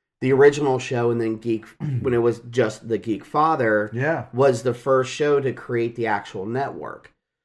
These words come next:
Speaker 1: So it's just kinda weird within a few months of both the two initial shows for the network are shutting down, if you will.
Speaker 2: Yeah.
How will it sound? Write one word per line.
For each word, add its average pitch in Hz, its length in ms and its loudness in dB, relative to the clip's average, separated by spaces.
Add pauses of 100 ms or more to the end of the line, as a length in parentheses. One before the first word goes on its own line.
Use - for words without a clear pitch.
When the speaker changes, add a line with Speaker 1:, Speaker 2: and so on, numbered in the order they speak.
(380)
Speaker 1:
So 143 240 4
it's 131 160 2
just 143 220 0
kinda 143 260 2
weird 143 420 4
within 127 300 0
a 120 80 -2
few 127 240 -4
months 131 500 0
of 113 480 -2 (220)
both 127 460 2
the 127 100 -8
two 131 420 -4
initial 123 400 0
shows 127 460 -4
for 123 160 -8
the 113 80 -6
network 113 560 -4
are 104 400 -2 (640)
shutting 147 580 2
down, 131 360 0
if 104 180 -4
you 101 140 -6
will. 90 420 -6
Speaker 2:
Yeah. 113 240 -4